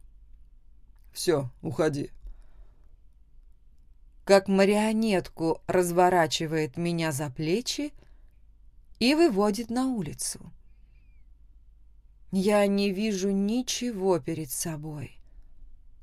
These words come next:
Speaker 2: Всё за пеленой. Послушно перебираю ногами, обессилев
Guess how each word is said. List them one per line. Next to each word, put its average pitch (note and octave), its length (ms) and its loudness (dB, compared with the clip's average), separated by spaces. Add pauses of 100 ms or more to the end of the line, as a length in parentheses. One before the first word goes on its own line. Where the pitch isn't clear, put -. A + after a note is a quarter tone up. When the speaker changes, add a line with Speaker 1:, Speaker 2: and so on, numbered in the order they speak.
(120)
Speaker 2:
Всё - 280 2
за D#3+ 140 0
пеленой. D#3 680 -6 (1800)
Послушно A#3 720 2
перебираю G3 760 4
ногами, G3+ 760 2 (680)
обессилев F#3+ 1080 2